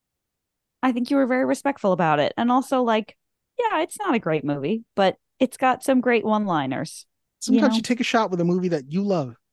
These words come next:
Speaker 2: Just because you love
Speaker 1: Yeah.
Speaker 2: it doesn't mean everybody has to either.
Speaker 1: Yeah.
Speaker 2: It was a bold choice to go with Doctor Seuss.
Speaker 1: Ha, ha, ha. Good one.
Speaker 2: That's rhyming timing. Okay.
Speaker 1: <laughs>
Speaker 2: Uh, our last email comes from Keen Machine.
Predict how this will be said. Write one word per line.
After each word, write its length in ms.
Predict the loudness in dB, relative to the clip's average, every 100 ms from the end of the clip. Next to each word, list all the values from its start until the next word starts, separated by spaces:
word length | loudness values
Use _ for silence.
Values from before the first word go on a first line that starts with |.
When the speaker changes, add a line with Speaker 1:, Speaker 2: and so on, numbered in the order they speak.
| -6
Speaker 2:
Just 140 | -2
because 240 | 2 2 4
you 100 | 4
love 160 | 6
Speaker 1:
Yeah. 60 | 6
Speaker 2:
it 40 |
doesn't 220 | 4 2
mean 140 | 2 4
everybody 320 | 2 0 -2
has 240 | -2 -4
to 120 | -4 -4
either. 220 | -4 -10 _ _ _ -4
Speaker 1:
Yeah. 80 | -4 -4 _ _ _ _ _ _ _ 2
Speaker 2:
It 80 |
was 180 | 4 4
a 60 | 4
bold 320 | 6 4 4
choice 540 | 4 4 4 -2 -12 _ _
to 80 | -4
go 160 | 0
with 160 | 0 2
Doctor 280 | 0 -2 -2
Seuss. 440 | -2 -2 -4 -12 -14 _ _ _ _ _ _ _ _ -2
Speaker 1:
Ha, 160 | 0 2
ha, 300 | 2 4 4
ha. 280 | 2 2
Good 180 | 0 -2
one. 300 | -2 -4 -4 -8 _ _ 0
Speaker 2:
That's 240 | 2 4
rhyming 340 | 4 6 4 4
timing. 440 | 4 4 0 -8 _ _ -8
Okay. 240 | -8 -8 -14 _
Speaker 1:
<laughs> 400 | 2 4 6 4 0 _ -20 -20 _ _ _ _ _ _ _ _ -2
Speaker 2:
Uh, 40 | 0 2
our 120 | 2
last 320 | 4 4 4
email 280 | 4 6 4
comes 220 | 2 0
from 140 | 0 0
Keen 220 | 4 6
Machine. 440 | 4 2 0 0